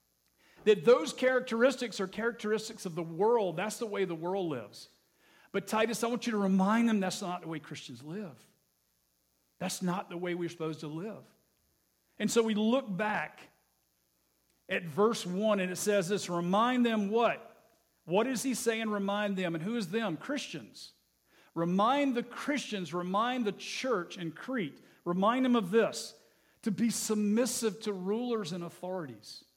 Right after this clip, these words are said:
To be submissive. To be submitted, to live this submitted life. You know what? That's an attitude, isn't it?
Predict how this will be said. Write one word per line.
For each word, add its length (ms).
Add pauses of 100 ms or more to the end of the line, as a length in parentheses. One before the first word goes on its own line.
(1200)
To 60
be 180
submissive. 580 (1300)
To 80
be 280
submitted, 680
to 100
live 320
this 140
submitted 500
life. 340 (440)
You 100
know 80
what? 180
That's 420
an 100
attitude, 480
isn't 160
it? 100